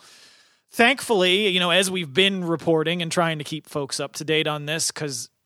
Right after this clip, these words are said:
this gets a lot more coverage in the U K press than we see here in the U S, this is continuing to escalate resistance despite, you know, the Tories' lock on the government. So, um,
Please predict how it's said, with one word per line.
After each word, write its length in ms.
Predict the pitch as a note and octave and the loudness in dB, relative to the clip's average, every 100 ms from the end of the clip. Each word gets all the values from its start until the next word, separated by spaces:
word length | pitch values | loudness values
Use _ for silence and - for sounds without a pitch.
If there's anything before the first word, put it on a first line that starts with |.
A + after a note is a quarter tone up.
| - | -14
this 200 | C3+ - | -8 -6
gets 180 | C#3+ D3 | -6 -4
a 60 | |
lot 160 | C#3 C#3 | -4 -4
more 140 | C#3 | -10
coverage 380 | - C3 C3+ B2+ | -10 -8 -8 -8
in 180 | C3+ B2+ | -12 -10
the 220 | C3 B2+ | -8 -8
U 100 | B2+ B2 | -10 -10
K 180 | C3+ | -8
press 320 | D#3 D3+ F#3 - | -2 -2 -2 -4
than 180 | B2 | -10
we 100 | C3 | -10
see 260 | A#2+ C#3 B2 | -8 -8 -10
here 240 | A#2+ C3 | -12 -12
in 160 | B2+ B2+ | -12 -14
the 60 | B2 | -12
U 220 | C3 C#3+ | -4 2
S, 320 | G#3 G3 - - - - - _ | 4 4 -2 -12 -20 -20 -20 _
this 320 | G3+ E3 A3+ A#3 | 0 2 4 4
is 200 | B3 G#3+ | 2 2
continuing 680 | A#3+ - G3+ F#3+ F#3 F3+ | -2 0 0 2 0 0
to 180 | D#3+ D#3 D#3 | -2 -2 0
escalate 560 | F3 - F3 D3+ D3 | 0 0 0 -2 -2
resistance 840 | C#3 D3+ C#3+ C4 - D#3 F#2+ - - - | -2 0 2 2 0 -8 -10 -12 -12 -10
despite, 560 | C#3+ - E3 D#3 D3+ - | -6 -2 0 0 -2 -10
you 120 | D#3+ | -12
know, 200 | C#3+ C3+ | -10 -8
the 100 | C3 | -10
Tories' 440 | C3 C#3 C3+ B2+ A#2 | -6 -6 -6 -6 -8
lock 340 | B2 A#2 - - | -6 -8 -10 -14
on 160 | B2 A#2+ | -14 -12
the 80 | |
government. 540 | A#2 D3 D3 C3 A2+ - | -4 -2 -2 -8 -12 -8
So, 340 | - C#3+ C3+ - - - - - | -2 0 -2 -6 -20 -20 -20 -8
um, 460 | C#3 C#3 C3 B2+ | -4 -4 -6 -10